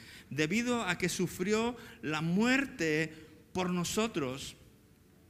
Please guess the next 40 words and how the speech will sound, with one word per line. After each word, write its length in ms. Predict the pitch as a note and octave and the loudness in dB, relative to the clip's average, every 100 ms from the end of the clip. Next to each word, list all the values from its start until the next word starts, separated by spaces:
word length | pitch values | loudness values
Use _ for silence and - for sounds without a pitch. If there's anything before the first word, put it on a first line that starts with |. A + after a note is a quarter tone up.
| - - | -10 -4
ahora 240 | D#3+ F3+ | 2 2
está 240 | F3 C4+ | 4 2
coronado 440 | - F3 D#3 E3 E3+ | 2 0 2 2 2
de 100 | D3 | 2
gloria 300 | D3+ E3 D#3 | 0 0 0
y 60 | |
honor". 320 | C3+ D#3 D#3+ - | -2 -2 -2 -4
Efectivamente, 800 | C3 C#3 G3+ A3 G3+ G3 E3 C3 | -6 -4 0 0 0 0 -2 -4
por 180 | C#3+ | -2
la 140 | C3+ C3+ | -2 -2
gracia 580 | C3 C3 F3 A#3 - A3+ | -4 0 0 0 -2 0
de 120 | G3+ | 0
Dios, 340 | D#3 C3 B2+ - - - | 0 0 -4 -12 -20 -4
Jesús 320 | E3 D3+ G#3+ | -2 0 0
conoció 460 | A3 F#3 D#3+ F#3 F3 | 0 0 0 0 0
la 100 | D3 | 0
muerte 500 | D3+ F#3 E3+ D#3+ D3+ - - | 0 -2 -2 -4 -4 -10 -6
por 160 | C#3 C3+ | -4 -4
todos. 520 | - C#3 G#2 F#2+ - - - - | -2 -2 -4 -10 -16 -18 -20 -4
Y 60 | |
esto 200 | D#3+ - | -2 0
me 100 | A3+ | -2
encanta 400 | G3 G#3 G#3+ G3+ | -2 0 0 0
porque 300 | F#3 F3+ F#3 | -2 0 0
uno 160 | G3+ G#3+ | 2 0
dice, 240 | G3+ G#3 | 4 4
"¿Por 140 | F#3 F3 | 4 0
qué 120 | A3+ | 0
conoce 300 | A#3 A#3 A#3 | 2 0 2
la 100 | A3+ | 2
muerte?". 320 | A3 B3+ G#3+ | 2 2 0
Bueno, 260 | F#3 G#3 F3+ | 0 0 -2
para 220 | E3 D#3 | -2 -2
que 120 | D#3 | -2
tú 200 | D3+ G#3 | -2 0
y 60 | B3 | 0
yo 300 | F3+ C3+ C#3+ - - | 0 -4 -8 -12 -6
no 100 | D#3 | -2
la 100 | F#3+ | -2
conociéramos. 840 | F3 D3 - F#3 C3 A2+ - - | -2 -6 -2 -4 -4 -12 -18 -20